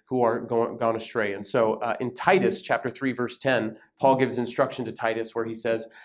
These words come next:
"After a first and second warning, break off contact with a heretic." He's giving the same instruction, recognizing that if this is happening in the church, a heretic is someone who's baptized and then rejects the faith,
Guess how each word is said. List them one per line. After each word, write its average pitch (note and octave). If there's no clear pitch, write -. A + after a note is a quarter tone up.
"After G3
a C3+
first -
and C3+
second G3
warning, A2+
break D#3+
off F#3
contact C#3+
with A#2+
a A#2
heretic." A2
He's B2+
giving C3+
the A#2
same E3
instruction, C3
recognizing A#2+
that G#2+
if -
this F#3+
is A3
happening G#3+
in G3
the F#3+
church, -
a B2
heretic E3
is C#3
someone B2
who's B2+
baptized B2
and A2
then B2+
rejects A2+
the -
faith, -